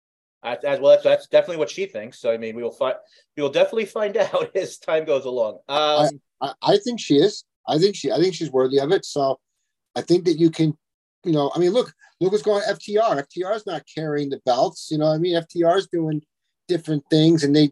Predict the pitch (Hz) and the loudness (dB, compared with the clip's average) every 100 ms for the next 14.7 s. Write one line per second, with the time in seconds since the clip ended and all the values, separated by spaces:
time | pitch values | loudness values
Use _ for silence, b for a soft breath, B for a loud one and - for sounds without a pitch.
0 | - - - 170 160 151 143 143 139 - | -2 -4 4 4 6 4 2 0 -4 -2
1 | 127 135 147 131 139 - _ - 135 123 | -2 -2 -2 -2 -2 -4 _ -10 -8 -8
2 | - _ _ _ _ _ - 135 139 - | -10 _ _ _ _ _ -4 -2 -2 -4
3 | 147 - 135 - 156 147 147 143 135 135 | -4 -2 -2 0 6 8 10 8 6 4
4 | 135 131 113 123 113 139 170 160 151 143 | 2 -2 0 2 2 0 -4 -4 -4 -4
5 | - _ - 202 220 - 196 190 185 147 | -6 _ -8 -6 -2 4 4 4 0 0
6 | 147 156 151 143 135 135 120 98 107 151 | 0 0 0 0 0 -2 -4 -4 -10 -8
7 | 147 139 - _ _ _ - - - 170 | -6 -8 -12 _ _ _ -14 -2 2 4
8 | 165 - - - 156 - 160 151 143 143 | 2 -4 -16 -6 -6 -2 2 4 4 4
9 | 147 143 - - _ _ _ _ - - | 4 2 -2 -10 _ _ _ _ -8 -2
10 | 139 139 - 147 143 139 131 _ _ 147 | 0 0 -2 -4 -2 -4 -6 _ _ -8
11 | 135 131 127 123 113 _ _ _ _ - | -4 -2 -4 -6 -14 _ _ _ _ -2
12 | 156 - 143 147 139 - 131 123 117 - | -2 0 2 4 2 0 -2 -4 -12 -4
13 | 139 131 127 - _ 131 151 139 - 143 | -4 -2 -6 -10 _ 4 6 6 6 6
14 | 131 120 127 123 117 107 - | 6 6 6 6 4 2 -2